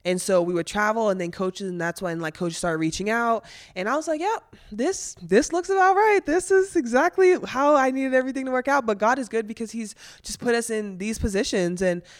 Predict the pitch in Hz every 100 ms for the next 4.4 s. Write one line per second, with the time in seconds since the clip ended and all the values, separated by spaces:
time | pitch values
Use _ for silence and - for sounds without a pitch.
0 | _ - 247 277 247 302 147 147 - -
1 | 180 185 190 220 254 254 196 285 - -
2 | - - 220 - 247 226 226 233 - -
3 | 226 247 240 - 226 233 240 226 214 302
4 | 226 208 220